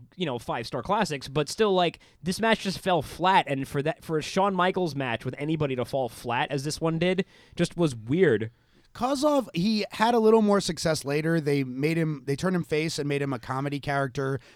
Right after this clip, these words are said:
Speaker 2: teaming with Santino Marella. He was sort of unintentionally funny, and then they transitioned that pretty well into being intentionally funny. But, you know, yeah, he was just another in this long line of,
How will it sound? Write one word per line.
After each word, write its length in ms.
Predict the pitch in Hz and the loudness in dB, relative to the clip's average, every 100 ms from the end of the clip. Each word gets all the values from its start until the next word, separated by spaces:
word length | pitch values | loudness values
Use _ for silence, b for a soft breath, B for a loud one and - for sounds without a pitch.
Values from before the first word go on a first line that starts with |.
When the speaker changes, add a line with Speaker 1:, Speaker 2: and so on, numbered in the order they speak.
| - | -6
Speaker 2:
teaming 260 | 151 143 147 | -2 0 0
with 140 | 135 | -2
Santino 440 | 147 135 147 143 | -2 -2 -2 0
Marella. 560 | 139 120 123 127 131 127 B B B | 0 0 0 -2 -2 -4 B B B
He 100 | 202 | 4
was 160 | 202 196 | 6 6
sort 220 | 214 202 | 6 6
of 80 | 185 | 4
unintentionally 880 | 170 185 180 - 160 170 190 190 196 | 2 4 2 0 0 0 0 2 2
funny, 560 | 180 202 202 214 226 226 B B B 165 | 2 2 4 4 2 0 B B B 0
and 160 | 170 | 2
then 160 | 165 170 | 2 2
they 180 | 160 165 | 2 0
transitioned 800 | 143 - 185 165 147 165 180 170 | -4 -4 0 0 0 -2 0 0
that 240 | 156 156 | 0 0
pretty 220 | 165 156 | -4 -2
well 300 | 143 143 151 | 0 2 2
into 240 | 156 135 143 | 2 0 0
being 240 | 143 143 | 0 0
intentionally 600 | 135 131 143 139 165 170 | 0 -2 -2 -2 -2 0
funny. 400 | 156 185 196 202 B B B B - | 0 -2 -2 -2 B B B B 4
But, 260 | 131 214 226 | 6 6 4
you 100 | 285 | 4
know, 160 | 262 | 4
yeah, 220 | 254 269 160 | 4 2 2
he 160 | 226 | 0
was 120 | 226 | -2
just 220 | 170 247 233 | 0 -4 0
another 680 | 208 208 226 247 226 202 - 156 | 4 6 6 6 6 2 -2 -2
in 140 | 175 | 0
this 180 | 170 - | 0 0
long 340 | 151 170 165 | 2 2 2
line 360 | 147 147 151 156 | 2 2 2 0
of, 400 | 139 143 123 | 0 -2 -4